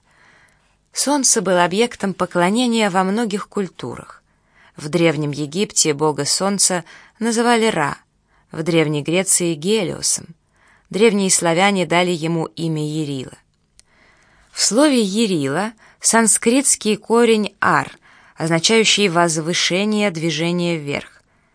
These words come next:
В отличие от солнца, у ночной красавицы два имени. Астрономы называют её только Луна. А вот народ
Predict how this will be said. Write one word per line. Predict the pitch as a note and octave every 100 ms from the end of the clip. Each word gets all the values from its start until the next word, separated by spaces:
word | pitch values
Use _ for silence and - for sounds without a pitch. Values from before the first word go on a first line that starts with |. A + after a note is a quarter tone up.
| _ _ _
В | C#3
отличие | D#3+ D#3+ D#3 - C#3+
от | -
солнца, | - C4 G#3 - C#3 - - -
у |
ночной | D3+ D#3+ - A#3
красавицы | A#3 F3 - G3+ G#3 G3+ G3
два | E3 D3+ C#3+ -
имени. | - C3 C3 - - _ _ _ _ _
Астрономы | - - D3+ D#3+ G#3 F#3+
называют | D#3+ D3+ E3 E3
её | D#3+ D#3
только | - F3 -
Луна. | G3 F#3+ F3 C#3+ D#3+ _ _ _ _ _ _
А | C#3
вот | D3 D#3 - _
народ | E3 E3+ E3 A#3+ A#3